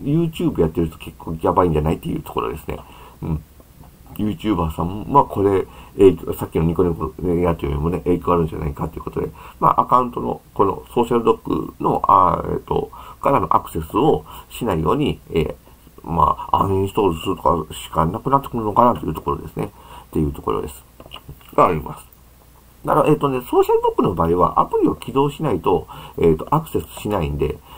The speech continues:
えっと、非、あ、あの、アクティブ状態ではアクセスしないようになってるんで、まあ、そのまま様子を見てくっていうのも手ですね。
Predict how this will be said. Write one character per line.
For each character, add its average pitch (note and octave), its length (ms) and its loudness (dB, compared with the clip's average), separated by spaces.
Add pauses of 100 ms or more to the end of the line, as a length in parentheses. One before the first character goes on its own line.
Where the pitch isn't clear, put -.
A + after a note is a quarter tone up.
(120)
え F2+ 300 2
っ E2+ 40 -4
と、 - 260 0
非、 G3 500 -4
あ、 E3 180 0
あ D#3 100 2
の、 C#3+ 260 2
ア E3+ 60 2
ク - 120 -10
テ F#3+ 80 -4
ィ - 20 -4
ブ F3 100 -6
状 F3 140 -2
態 G2 180 -2
で D#2+ 80 2
は D#2 160 2
ア - 20 -6
ク - 120 -14
セ - 80 -14
ス - 100 -18
し - 80 -6
な D#2 60 -2
い D#2 80 -2
よ D#2+ 100 -2
う - 20 0
に D#2 80 -4
な D2+ 60 -6
っ D#2 40 -6
て E2 100 -4
る F#2 60 -2
ん G2+ 40 -4
で、 - 120 -2 (160)
ま - 80 -4
あ、 - 20 0
そ C4 120 -4
の A3+ 60 0
ま G#3+ 80 0
ま G#3+ 100 2
様 G#3 160 4
子 A3 80 0
を G3+ 40 0
見 F#3 60 -2
て F3+ 80 2
く F3+ 80 0
っ - 20 -10
て - 80 -2
い A2+ 220 0
う B2 80 2
の A2 120 -2
も E2+ 100 -4
手 E2+ 260 0
で E2+ 160 2
す - 80 -10
ね。 D2+ 160 -4